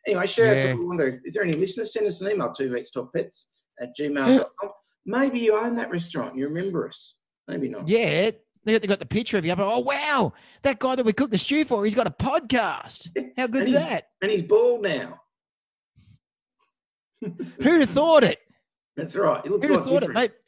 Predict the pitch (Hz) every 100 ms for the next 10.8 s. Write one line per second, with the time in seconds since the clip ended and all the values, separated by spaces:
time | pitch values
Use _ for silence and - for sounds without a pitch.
0 | _ _ _ _ _ 220 214 254 240 214
1 | 220 185 233 202 208 196 170 147 180 202
2 | 175 160 170 185 170 - - _ - 202
3 | 160 - 160 147 151 156 151 165 170 160
4 | 156 151 160 147 156 151 139 - _ -
5 | 156 156 151 151 151 143 139 143 151 156
6 | 156 156 160 190 208 180 - 156 131 107
7 | - 160 147 135 160 160 - 165 156 -
8 | 151 147 139 180 175 139 - 147 139 131
9 | 156 165 135 - _ - 113 101 117 127
10 | 131 123 110 87 139 131 -